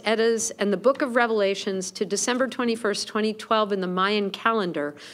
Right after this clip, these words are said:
the end of the world is an old story, perhaps the oldest there is. But in characteristic mythic fashion, these stories oscillate between impending doom and reassurance of endless renewal.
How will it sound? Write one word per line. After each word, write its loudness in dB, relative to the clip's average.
the 2
end 4
of 0
the 4
world 4
is -2
an 2
old 2
story, 0
perhaps 0
the 2
oldest 0
there 2
is. -2
But 4
in 2
characteristic 2
mythic 0
fashion, 0
these 0
stories 2
oscillate 0
between -2
impending 0
doom 0
and 2
reassurance 0
of -8
endless 0
renewal. -2